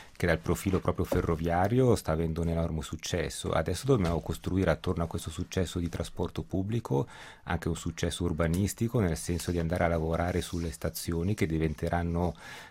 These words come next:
eh, in parte già lo sono, delle centralità del nostro cantone, ma ce ne sono, eh, altre che andranno sviluppate. Quindi, eh, stiamo facendo anche degli studi, stiamo scoprendo che intorno alle stazioni c'è un potenziale di, di, di, di,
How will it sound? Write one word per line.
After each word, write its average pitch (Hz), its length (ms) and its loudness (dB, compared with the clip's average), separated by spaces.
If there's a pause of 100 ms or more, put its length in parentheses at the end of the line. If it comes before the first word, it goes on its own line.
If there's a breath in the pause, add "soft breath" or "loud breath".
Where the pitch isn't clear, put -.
(100 loud breath)
eh, - 240 -4
in 82 160 2
parte - 280 4
già 80 120 0
lo 78 80 2
sono, 107 380 2
delle 78 160 4
centralità 80 600 0
del 80 160 -2
nostro 80 280 -6
cantone, 87 420 -2
ma 92 160 2
ce 80 140 -8
ne 82 100 -2
sono, 82 540 0 (460 loud breath)
eh, 80 360 -4
altre 87 420 2
che 82 100 -2
andranno 80 340 0
sviluppate. 76 760 -6
Quindi, 92 540 2
eh, - 420 -4
stiamo 92 260 2
facendo 95 320 0
anche 90 160 0
degli 85 220 2
studi, 123 400 0
stiamo 87 220 0
scoprendo 82 580 -2
che 82 260 -2 (360 loud breath)
intorno 101 420 0
alle 85 120 4
stazioni 120 420 0
c'è 110 100 2
un 85 140 0
potenziale 85 1080 -2
di, 78 220 -4
di, 80 180 -4
di, 78 200 -6
di, - 280 -6